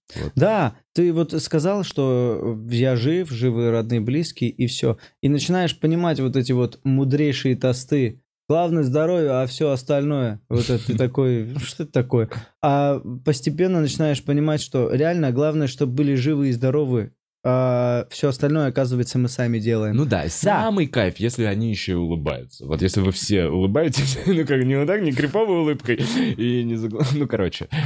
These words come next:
Speaker 1: э, если вы
Speaker 2: Только
Speaker 1: реально
Speaker 2: когда
Speaker 1: все
Speaker 2: ты, <laughs> только когда ты приходишь.
Speaker 1: в хорошем настроении и здоровы, вот вот самое главное. И это главное поддерживать. И если появляются новые близкие, либо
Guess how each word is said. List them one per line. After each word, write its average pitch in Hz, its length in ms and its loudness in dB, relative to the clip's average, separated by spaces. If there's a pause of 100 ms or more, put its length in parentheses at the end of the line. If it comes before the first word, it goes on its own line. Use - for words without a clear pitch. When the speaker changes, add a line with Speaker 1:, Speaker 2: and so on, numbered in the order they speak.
(120)
Speaker 1:
э, 85 500 2
если 101 240 0
вы 110 60 2
Speaker 2:
Только 120 120 2
Speaker 1:
реально 131 200 2
Speaker 2:
когда 160 100 0
Speaker 1:
все 120 240 0
Speaker 2:
ты, 143 140 -2
<laughs> 127 40 -4
только 160 300 0
когда 139 320 -2
ты 127 160 -6
приходишь. 127 560 -4
Speaker 1:
в - 20 -20
хорошем 123 400 2
настроении 120 440 0
и 110 40 2
здоровы, 107 480 0
вот 98 280 -2 (340)
вот 104 240 0
самое 80 220 0
главное. 85 180 0
И - 40 4
это 127 180 0
главное 117 380 2
поддерживать. 101 840 0
И 92 120 2 (200)
если 101 400 0
появляются 92 640 0
новые 95 420 2
близкие, 78 600 -2
либо 71 320 -4